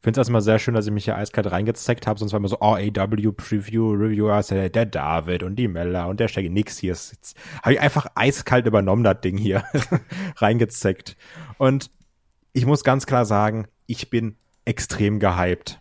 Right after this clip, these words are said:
ne? Also ich hab richtig Bock auf das Event. Ich hab mir Urlaub genommen, um das Event ungestört zu gucken. Ich hab ganz, ganz viel Bock da drauf,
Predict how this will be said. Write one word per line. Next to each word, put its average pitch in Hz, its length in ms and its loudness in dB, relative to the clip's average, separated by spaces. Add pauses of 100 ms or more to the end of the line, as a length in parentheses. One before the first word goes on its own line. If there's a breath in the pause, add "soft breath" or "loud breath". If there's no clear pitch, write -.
ne? 139 140 2
Also 135 140 4
ich 123 100 0
hab 123 200 0 (260)
richtig 143 280 0
Bock - 160 2
auf 135 120 4
das 117 180 0
Event. 113 400 2 (280)
Ich - 140 -2
hab - 160 2
mir 151 200 0 (320)
Urlaub 220 400 6
genommen, 98 400 4 (160)
um 113 120 6
das 107 220 4
Event 101 380 0
ungestört 160 460 2
zu 131 100 -6
gucken. 127 380 -4 (420 soft breath)
Ich - 120 -2
hab - 200 -2 (260 soft breath)
ganz, 185 320 2
ganz 160 300 2
viel 151 180 -2
Bock 139 240 0
da 104 140 0
drauf, 107 560 0